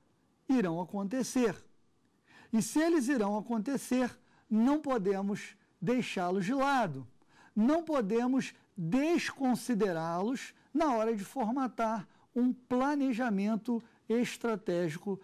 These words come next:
aplicado ao direito. O direito já faz isso quando discute modernamente a diferença entre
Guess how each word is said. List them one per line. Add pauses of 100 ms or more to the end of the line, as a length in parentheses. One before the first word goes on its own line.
(200)
aplicado
ao
direito. (1400)
O
direito
já
faz
isso
quando
discute (440)
modernamente (240)
a
diferença (280)
entre